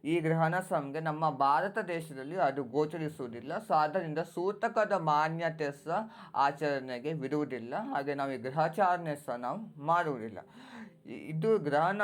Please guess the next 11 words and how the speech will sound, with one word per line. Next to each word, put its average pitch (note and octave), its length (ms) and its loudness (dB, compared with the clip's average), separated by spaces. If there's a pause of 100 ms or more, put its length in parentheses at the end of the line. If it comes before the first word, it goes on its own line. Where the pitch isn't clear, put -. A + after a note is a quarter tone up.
ಎಲ್ಲಿ D#3+ 320 2
ಗೋಚರಿಸುತ್ತದೆ D#3+ 1040 -2
ಅನ್-, B2 260 0
ಅನ್ನೋದಾದ್ರೆ B2 680 -2
ಡೆನ್ಮಾರ್ಕ್, D#3 720 2
ಆಸ್ಟ್ರೇಲಿಯಾ, D#3 840 2
ಸ್ವಿಟ್ಜರ್ಲೆಂಡ್, D#3+ 880 2 (320)
ಇಂಗ್ಲೆಂಡ್, E3 680 4
ಜರ್ಮನಿ, D#3+ 640 4 (180)
ಫ್ರಾನ್ಸ್, D#3+ 500 4
ಬೆಲ್ಜಿಯಂ D#3 800 2